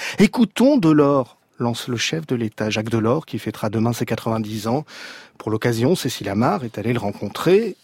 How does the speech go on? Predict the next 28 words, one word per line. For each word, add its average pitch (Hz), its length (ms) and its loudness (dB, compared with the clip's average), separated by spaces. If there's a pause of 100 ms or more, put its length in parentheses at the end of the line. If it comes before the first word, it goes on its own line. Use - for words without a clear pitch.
(120)
et 120 180 -6
elle 110 180 -2
nous 117 180 -2
explique 175 300 -4
que 185 100 4
malgré 160 540 2
son 120 260 -2
appel 135 240 -2
à 131 80 0
l'écouter, 123 440 -2
François 180 320 2
Hollande 170 380 4 (640)
ne 139 160 4
s'enquiert 139 600 -2
jamais 127 500 -2 (160)
de 120 140 -8
ce - 120 -10
qu'il 104 200 -10
pense, - 640 -8 (100)
ce - 140 -14
qui - 80 -10
n'est 117 80 -2
pas 107 100 -4
le 101 60 -4
cas 131 120 -2
des 120 200 -4
autres 113 260 -6
dirigeants 113 500 -2